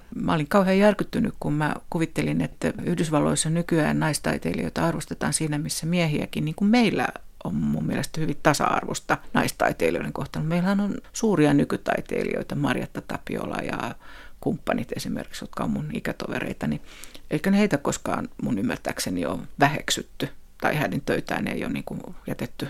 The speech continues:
ottamatta näyttelyihin, päinvastoin. Ja sitten mulle valkeni, että, että Yhdysvalloissa todellakin edelleen aliarvioidaan naistaiteilijoita. Et se ei ollut vaan se kuusikymmentäluvun esimerkiksi se Judy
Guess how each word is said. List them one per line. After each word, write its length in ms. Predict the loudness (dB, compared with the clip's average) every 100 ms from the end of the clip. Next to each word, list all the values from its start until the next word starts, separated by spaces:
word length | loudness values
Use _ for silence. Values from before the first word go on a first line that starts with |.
| -4
ottamatta 580 | -4 -2 -2 -2 0 0 -2 -6
näyttelyihin, 800 | 0 0 0 -2 -2 -2 -2 -4 2
päinvastoin. 720 | 4 4 0 0 -2 0 0 -6 -16 -14 -14 -14 -14 -8 6
Ja 240 | 8 8 2 -16 -2
sitten 280 | 4 4 6
mulle 200 | 4 6
valkeni, 460 | 6 6 4 2 0
että, 340 | -2 -2 -2 0 -6 -8 -6
että 260 | -6 -2 -2
Yhdysvalloissa 640 | 0 0 0 0 0 -2
todellakin 580 | 0 2 0 0 -6 -8 -18 -4 2
edelleen 640 | 4 6 6 6 6 2 -4 -4
aliarvioidaan 960 | 0 2 2 2 0 -2 -2 -2 -4 -6 -8
naistaiteilijoita. 1000 | -6 -6 -6 -4 -6 -6 -8 -8 -8 -6
Et 120 | -8 2
se 120 | 4
ei 120 | 4
ollut 200 | 4 2
vaan 120 | 0
se 100 | 0 0
kuusikymmentäluvun 640 | -2 -2 -6 -6 -4 -4 -6 -14 -16 -14 -14 -8 -6
esimerkiksi 360 | -4 -2 -2
se 100 | -2 -6 -8 -12 0
Judy 200 | 2 2